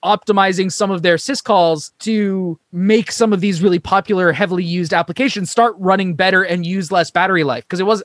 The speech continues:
actually, it wasn't even how many times or how long they spent in those syscall, but also I think they had the ability to, like,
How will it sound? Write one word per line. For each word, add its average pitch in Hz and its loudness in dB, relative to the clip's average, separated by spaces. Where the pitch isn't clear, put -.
actually, 214 -2
it 185 -4
wasn't 226 2
even 185 0
how 175 -2
many 175 -6
times 202 -2
or 165 0
how 160 2
long 220 4
they 180 4
spent 170 -2
in 165 -2
those 156 2
syscall, 156 -2
but 156 -4
also 170 -2
I 165 0
think 165 -10
they 156 -2
had 156 -2
the 185 -2
ability 170 0
to, 165 2
like, 151 -2